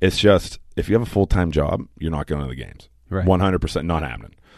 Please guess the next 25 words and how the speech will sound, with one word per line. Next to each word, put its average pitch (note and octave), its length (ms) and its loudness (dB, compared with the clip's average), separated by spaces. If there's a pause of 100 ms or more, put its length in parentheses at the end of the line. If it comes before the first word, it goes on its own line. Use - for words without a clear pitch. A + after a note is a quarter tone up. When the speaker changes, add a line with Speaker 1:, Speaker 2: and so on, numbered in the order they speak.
(300)
Speaker 1:
Um, D#2 380 0 (300)
like, E2 220 -4
those G#2 220 4
guys F#2 280 4
train F2+ 320 -2
eight D#2+ 160 -4
to E2 80 -6
ten, D2+ 400 -2 (240)
eight E2+ 140 0
to E2+ 60 -2
ten D#2 160 -4
hours. D2 200 -2
They're D#2+ 100 2
fully F2+ 360 2
paid D#2 360 0 (160)
professional D2 540 -2
athletes. - 480 -12
Speaker 2:
Yeah. E2 240 -6
Speaker 1:
And E2 160 -8
that's D#2 160 -10
such - 240 0
a F#2+ 60 -2
small E2 300 -2
number. D2+ 420 -2 (500)
Um, D#2 320 -2